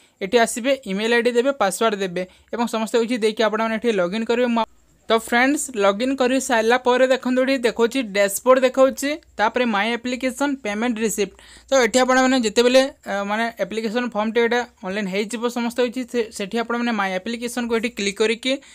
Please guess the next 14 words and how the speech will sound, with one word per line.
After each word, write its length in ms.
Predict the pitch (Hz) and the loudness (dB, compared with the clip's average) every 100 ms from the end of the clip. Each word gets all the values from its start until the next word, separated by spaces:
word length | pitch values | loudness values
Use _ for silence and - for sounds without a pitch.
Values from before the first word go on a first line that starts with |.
| - _ 214 | -20 _ -4
ନିଜ 120 | 214 | 2
ଆପ୍ଲିକେସନ୍ଟି 600 | 240 208 220 214 240 247 | 2 2 -2 -2 0 0
ଦେଖିପାରିବେ, 500 | 220 185 214 220 226 247 | 0 -2 -2 -2 0 -2
ପେମେଣ୍ଟ 460 | 226 196 214 233 226 - | -2 -4 -4 -4 -6 -10
ରିସିପ୍ଟ 360 | 190 - 247 | -10 -8 -6
ବି 100 | 214 247 | -4 -4
ସେଠି 180 | 247 247 | -2 0
ଦେଖିପାରିବେ 540 | 240 262 254 254 254 | 0 2 0 0 -2
ଏବଂ 200 | 240 240 | -4 -4
ଡ୍ୟାସବୋର୍ଡ଼ରେ 460 | 214 202 196 226 240 | 0 -2 -2 -4 -4
ସମସ୍ତ 260 | 233 208 214 | -6 -6 -6
କିଛି 200 | 208 254 | -6 -4
ଦେଖିପାରିବେ। 540 | 208 214 208 190 180 190 - - | -4 -2 0 0 -2 -6 -12 -20
ତ 20 | - | -4